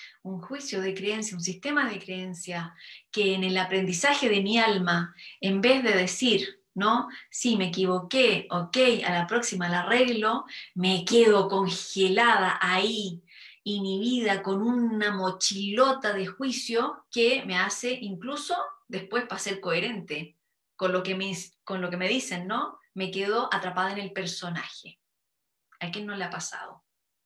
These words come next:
Juicios que se hacen en lo, en los grupos familiares con, eh, con ciertas, eh, personalidades, y ahí me tengo que quedar porque así es como me ven. Y se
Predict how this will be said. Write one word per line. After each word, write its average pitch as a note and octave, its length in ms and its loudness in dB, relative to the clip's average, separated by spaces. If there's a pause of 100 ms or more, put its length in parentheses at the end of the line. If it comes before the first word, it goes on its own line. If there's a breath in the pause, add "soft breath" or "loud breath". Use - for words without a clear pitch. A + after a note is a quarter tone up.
(600)
Juicios A#3 400 -4
que G3 120 -6
se F#3 160 -4
hacen F3+ 280 -4
en F3 160 -8
lo, F3+ 120 -6
en F#3 160 -8
los F3 120 -6
grupos F3+ 320 -8
familiares F3 720 -8 (760 loud breath)
con, F#3+ 460 -4 (540)
eh, F#3 560 -2
con G3 200 -6
ciertas, A3 800 -2 (1040 loud breath)
eh, F#3+ 300 -2
personalidades, G3 1080 0
y G#3 140 -2
ahí A3+ 180 2
me C#4+ 100 -2
tengo B3+ 220 -4
que G#3 140 -8
quedar F4 340 0
porque F#3 220 -8
así A#3 180 -4
es A#3 60 -8
como A3 240 -8
me G#3 120 -6
ven. - 300 -8 (1000)
Y F#3+ 120 -8
se F#3+ 240 -4